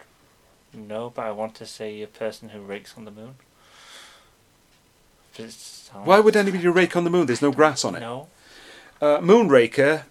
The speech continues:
Speaker 2: used to be a smuggling term.
Speaker 1: Okay.
Speaker 2: A term for smuggler. Um, Goldfinger, of course, was the character's name. Uh, Goldeneye.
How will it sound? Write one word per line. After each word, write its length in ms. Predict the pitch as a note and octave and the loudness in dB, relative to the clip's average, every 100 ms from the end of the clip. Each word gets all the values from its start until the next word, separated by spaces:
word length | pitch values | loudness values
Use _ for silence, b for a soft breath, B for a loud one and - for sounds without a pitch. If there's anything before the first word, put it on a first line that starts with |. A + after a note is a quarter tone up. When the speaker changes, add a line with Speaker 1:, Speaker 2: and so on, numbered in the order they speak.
| _ | _
Speaker 2:
used 340 | D#3 D#3 C3+ - | -8 -6 -6 -4
to 80 | C#3 | -2
be 500 | C#3+ C#3 C#3 C#3 - | 0 0 2 0 2
a 680 | C3+ C3 C3 B2+ B2+ B2+ C3 - | 2 4 2 2 0 -2 -6 -8
smuggling 1160 | - - - - C3 C#3+ D3 B2+ G#2 F2+ D#2+ | -6 -4 -4 -4 -6 -4 -4 -2 -6 -8 -12
term. 480 | - - - - - | -14 -12 -12 -14 -6
Speaker 1:
Okay. 460 | A#3+ D#3 - G2+ B2 _ - | -2 -2 -2 -8 -8 _ -12
Speaker 2:
A 100 | G2 | -8
term 360 | - C#3 C3 | -4 -4 -4
for 260 | B2+ A2+ G2+ | 0 0 0
smuggler. 760 | - - A2+ G#2 F2 C#2+ - - _ _ _ _ _ _ _ B B B B B B B B B - | -4 -6 -8 -10 -12 -14 -14 -16 _ _ _ _ _ _ _ B B B B B B B B B -6
Um, 480 | B2 A#2+ A#2+ A#2+ B2+ | -4 -2 -4 -6 2
Goldfinger, 560 | E3+ F3 - C3+ A#2 | 6 6 4 -2 -2
of 100 | B2 | -4
course, 280 | - C3 B2 | 0 0 0
was 120 | B2 G#2+ | -4 -6
the 60 | |
character's 500 | - B2 A#2 A2+ F#2+ | -4 -2 -2 -6 -10
name. 420 | F#2+ F2 C#3 F3 - _ _ b b b | -8 -8 -8 -10 -14 _ _ b b b
Uh, 260 | B2 A#2+ B2 | -4 -4 -2
Goldeneye. 760 | - F#3 F#3 C3 F#2 D#2+ D2 | 4 6 6 0 -2 -8 -14